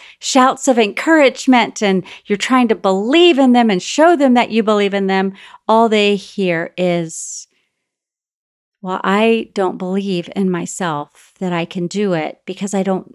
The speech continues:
know how to do it and I don't want to try." And when you say that, "Oh, you can do it," basically,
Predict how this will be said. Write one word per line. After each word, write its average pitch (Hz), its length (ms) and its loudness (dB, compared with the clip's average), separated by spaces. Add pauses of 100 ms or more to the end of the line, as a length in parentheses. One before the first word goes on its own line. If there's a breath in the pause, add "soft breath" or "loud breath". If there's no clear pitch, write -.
know 196 480 0
how 180 280 -6
to 180 180 -10
do 160 280 -4
it 156 220 -6 (680 soft breath)
and 190 480 0
I 190 160 -2 (180)
don't 196 320 2 (340)
want 180 360 -4
to 190 160 -12
try." 214 460 -2
And 175 200 -2
when 175 160 -4
you 180 80 -4
say 226 400 0
that, 196 320 -2 (360)
"Oh, 202 120 4
you 214 180 2
can 185 300 -6
do 240 300 -2
it," 175 280 -4
basically, 196 680 -6